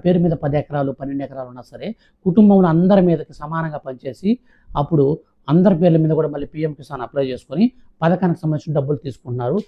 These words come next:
బేసిక్‌గా ఒక రేషన్ కార్డులో ఉన్నటువంటి కుటుంబాన్ని ఒక యూనిట్గా పరిగణిస్తుంది కేంద్ర ప్రభుత్వం.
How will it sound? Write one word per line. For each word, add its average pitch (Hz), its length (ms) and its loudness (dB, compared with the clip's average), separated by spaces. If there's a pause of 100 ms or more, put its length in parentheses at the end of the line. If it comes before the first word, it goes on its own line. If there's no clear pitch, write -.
(280)
బేసిక్‌గా 196 360 6 (240)
ఒక 170 180 2
రేషన్ 170 300 4
కార్డులో 147 300 0
ఉన్నటువంటి 127 380 -12 (120)
కుటుంబాన్ని 139 480 -10
ఒక 139 80 -16 (140)
యూనిట్గా 151 400 0
పరిగణిస్తుంది 131 580 -6 (440)
కేంద్ర 143 300 -2
ప్రభుత్వం. 127 380 -2